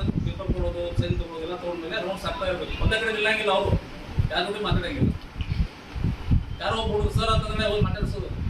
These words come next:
ಸಮಸ್ಯೆ ಇದ್ರೆ ದೂರದಿಂದ ಎಲ್ಲರಿಗೂ ಒಂದು ಒಮ್ಮೆ ಇನ್ಸ್ಟ್ರಕ್ಷನ್ ಕೊಡ್ಬೇಕು, ಅವ್ನ ಹತ್ರ ಹೋಗಿ ಹೇಳಂಗಿಲ್ಲ ಯಾವುದೇ ಕಾರಣಕ್ಕೂ. ಅದು ಸಹ ಫುಟೇಜಲ್ಲಿ ಬರುತ್ತೆ ಇದ್ರೆ, ಯಾಕೋ ಅವ್ನ ಬಳಿ ಯಾಕೋ ಭಾಳ ಹೋಗ್ತಾನಂದ್ರೆ ಆಮೇಲೆ ಕಿಟಕಿಯಾಗಿ ನಿಂದಿರೋದು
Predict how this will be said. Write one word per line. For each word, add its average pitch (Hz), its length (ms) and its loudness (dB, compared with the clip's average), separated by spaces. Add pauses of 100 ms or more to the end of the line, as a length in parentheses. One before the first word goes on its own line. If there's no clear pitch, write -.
(220)
ಸಮಸ್ಯೆ - 320 -2
ಇದ್ರೆ 240 160 0 (140)
ದೂರದಿಂದ - 340 4
ಎಲ್ಲರಿಗೂ - 260 0
ಒಂದು - 260 2
ಒಮ್ಮೆ - 180 6
ಇನ್ಸ್ಟ್ರಕ್ಷನ್ - 360 -2
ಕೊಡ್ಬೇಕು, 175 300 0 (140)
ಅವ್ನ - 160 -4
ಹತ್ರ 196 200 0
ಹೋಗಿ 202 140 2
ಹೇಳಂಗಿಲ್ಲ - 380 2
ಯಾವುದೇ 180 200 -2
ಕಾರಣಕ್ಕೂ. 156 320 2 (480)
ಅದು - 200 -2
ಸಹ 226 120 2 (520)
ಫುಟೇಜಲ್ಲಿ 208 400 -2
ಬರುತ್ತೆ 208 260 0 (380)
ಇದ್ರೆ, - 200 -10 (420)
ಯಾಕೋ 208 220 0
ಅವ್ನ 202 140 -2
ಬಳಿ 190 240 -2
ಯಾಕೋ - 220 2
ಭಾಳ 170 140 0
ಹೋಗ್ತಾನಂದ್ರೆ 180 440 0 (520)
ಆಮೇಲೆ 190 280 2
ಕಿಟಕಿಯಾಗಿ 202 320 2
ನಿಂದಿರೋದು 180 320 -2